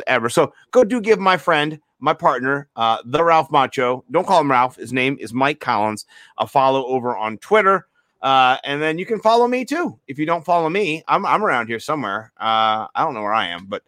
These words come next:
you, you can, you can find me. I'm Nimble W Numbers on Twitter. Uh, I think I'm in here somewhere. I don't know where I am. You'll find me though. Oh, here I am. Yeah, I, there, that's me. Uh, and this is my new, uh, Scott Fishbowl, uh, avatar. If you're wondering why it looks like a Pink Floyd,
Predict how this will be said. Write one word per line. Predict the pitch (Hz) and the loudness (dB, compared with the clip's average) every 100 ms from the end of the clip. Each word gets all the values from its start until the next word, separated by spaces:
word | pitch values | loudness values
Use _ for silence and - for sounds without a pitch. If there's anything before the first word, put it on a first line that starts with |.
| _ _ - | _ _ -12
you, | 165 | -8
you | 208 | -2
can, | 190 147 | 0 0
you | 196 | -2
can | 139 113 | -4 0
find | 98 101 | -2 -2
me. | 120 123 | -6 -4
I'm | 131 143 135 | 0 0 2
Nimble | 143 135 | 2 2
W | 127 127 127 | 2 2 2
Numbers | 120 120 113 | 2 0 0
on | 113 | -2
Twitter. | - 160 156 151 _ _ _ - | 2 4 4 2 _ _ _ -2
Uh, | 117 117 120 - - | 2 4 4 2 -4
I | 170 | -2
think | 247 | 0
I'm | 156 120 | 0 -2
in | 117 | -2
here | 151 156 | -2 -2
somewhere. | 170 139 113 117 _ - | -4 -4 -4 -6 _ -6
I | 95 | -6
don't | 82 | -6
know | 82 | -10
where | 82 82 | -10 -8
I | 85 | -6
am. | 90 101 _ _ _ | -8 -10 _ _ _
You'll | 190 | 0
find | 180 147 135 | 2 2 2
me | |
though. | 131 131 123 131 | 4 4 2 0
Oh, | 180 | 2
here | 190 151 | 4 4
I | 107 | 4
am. | 107 107 113 _ - | 2 -2 -10 _ -2
Yeah, | 131 - | -2 0
I, | 127 | 0
there, | 139 143 - | 2 2 2
that's | 151 147 | -2 -2
me. | 113 92 _ _ _ - | -6 -8 _ _ _ 0
Uh, | 107 107 104 - _ _ _ | 2 2 0 -6 _ _ _
and | 127 123 | -4 -2
this | 165 | -4
is | 175 156 | -4 0
my | 147 139 | 2 2
new, | 151 165 160 160 | 2 2 0 -2
uh, | 123 117 82 - | -6 -8 -10 -14
Scott | - 165 143 | -4 -2 0
Fishbowl, | 151 143 - 139 131 123 120 _ _ | -2 -2 2 4 4 2 -2 _ _
uh, | 101 90 - | -12 -12 -2
avatar. | 135 120 123 120 | 0 0 0 2
If | 110 | 2
you're | 117 113 | -2 -2
wondering | 113 110 107 | -2 -2 -2
why | 107 107 104 | 0 2 0
it | 92 | -4
looks | 107 - | -8 -6
like | 113 101 | -6 -6
a | 95 | -10
Pink | - 110 - | -10 -12 -12
Floyd, | 117 107 104 101 | -8 -4 -4 -6